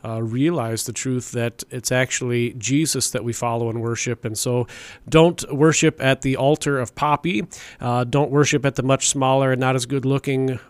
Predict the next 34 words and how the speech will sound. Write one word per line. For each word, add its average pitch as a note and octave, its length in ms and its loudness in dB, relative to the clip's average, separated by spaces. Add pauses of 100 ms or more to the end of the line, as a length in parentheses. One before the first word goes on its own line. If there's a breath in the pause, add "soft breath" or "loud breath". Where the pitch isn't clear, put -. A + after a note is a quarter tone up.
altar C3 360 0
of B2 160 -2
Moline, C3 600 0
but B2 160 -2
instead B2 480 -2
worship C3+ 340 0
only C3+ 320 0
at B2+ 140 -2
the B2 80 -4
feet C#3 320 -2
of A2 120 -4
Jesus, C#3+ 520 -2
because A#2+ 440 -4
he D3 140 -2
alone C#3 320 2
is B2 120 -4
the B2 60 -4
one A#2 180 -2
who A2+ 100 -4
will A2+ 100 -4
save A#2+ 320 0
you. A#2+ 240 0 (420 loud breath)
Uh, A2 200 -4
Poppy, C#3 500 2
Moline, C3 640 0 (260 loud breath)
Golden, C#3 440 6
and C3 120 2
all C3 160 6
the B2+ 120 2
rest C3+ 360 4
are B2 200 -2
replaceable. A#2 840 -2 (480 loud breath)
And A#2+ 200 -4
we, B2 160 -4